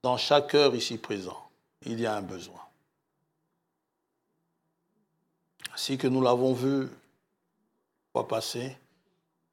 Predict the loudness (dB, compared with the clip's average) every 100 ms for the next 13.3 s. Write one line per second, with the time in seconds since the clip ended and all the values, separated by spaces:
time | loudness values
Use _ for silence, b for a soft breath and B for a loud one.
0 | -8 -2 0 4 4 6 6 4 0 -10
1 | -4 -2 -2 -6 -6 -4 -2 -2 -2 -4
2 | -6 -10 -10 -12 -20 _ _ _ _ _
3 | _ _ _ _ _ _ _ _ _ _
4 | _ _ _ -14 -8 -6 -4 -4 -4 -6
5 | -8 -6 -6 -6 -4 -4 -4 -8 -8 -8
6 | -8 -12 -12 -10 -8 -10 -10 -12 -12 -12
7 | -14 -16 _ _ _ _ _ _ _ _
8 | _ _ _ _ _ _ _ _ _ _
9 | _ _ _ -14 -6 -6 -4 -6 4 4
10 | 4 -2 -2 0 -2 -6 -14 -20 _ _
11 | _ _ _ _ _ -10 -6 -2 0 4
12 | 4 6 4 4 0 -2 -2 0 0 -2
13 | -4 -8 -14